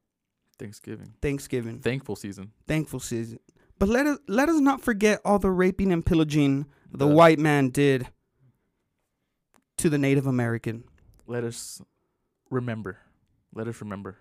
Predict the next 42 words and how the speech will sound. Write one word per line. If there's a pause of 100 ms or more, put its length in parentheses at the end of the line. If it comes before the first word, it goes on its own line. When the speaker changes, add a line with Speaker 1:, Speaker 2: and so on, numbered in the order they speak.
(1200)
Speaker 2:
But
I
didn't
know
about
that
till, (360)
like,
maybe,
like,
a
year
ago. (500)
Speaker 1:
You
didn't
Speaker 2:
Two
Speaker 1:
know
Speaker 2:
years
Speaker 1:
about
Speaker 2:
ago.
Speaker 1:
that?
Speaker 2:
Yeah,
Speaker 1:
They
Speaker 2:
no,
remember,
I, (300)
you
told
me
about
it
on
the
pod. (300)
Speaker 1:
Bro.
Speaker 2:
Loyal
listeners
will
remember
when
I
said